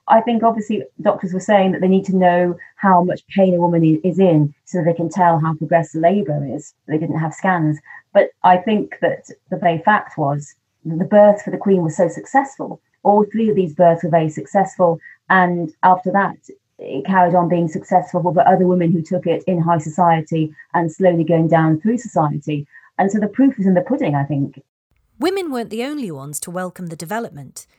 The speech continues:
Speaker 2: Childbirth was a risky business, especially if you were poor.
Speaker 1: There was more support among men than you'd think. I mean, let's remember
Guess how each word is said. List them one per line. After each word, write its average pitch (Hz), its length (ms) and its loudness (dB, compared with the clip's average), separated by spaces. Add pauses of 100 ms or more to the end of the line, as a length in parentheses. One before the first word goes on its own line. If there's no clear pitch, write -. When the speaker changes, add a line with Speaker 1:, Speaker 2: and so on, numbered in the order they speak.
(120)
Speaker 2:
Childbirth 277 600 -8
was 214 140 -10
a 208 60 -8
risky 202 420 -8
business, 147 560 -14
especially - 640 -10
if - 160 -18
you 165 80 -14
were 160 80 -12
poor. 170 460 -10 (500)
Speaker 1:
There 233 120 2
was 285 160 -2
more 254 220 0
support 233 500 -4 (120)
among 202 280 4
men 214 260 4
than 185 140 2
you'd 170 160 -2
think. 190 340 -4
I 190 40 0
mean, 196 160 2
let's 269 220 -2
remember 185 460 0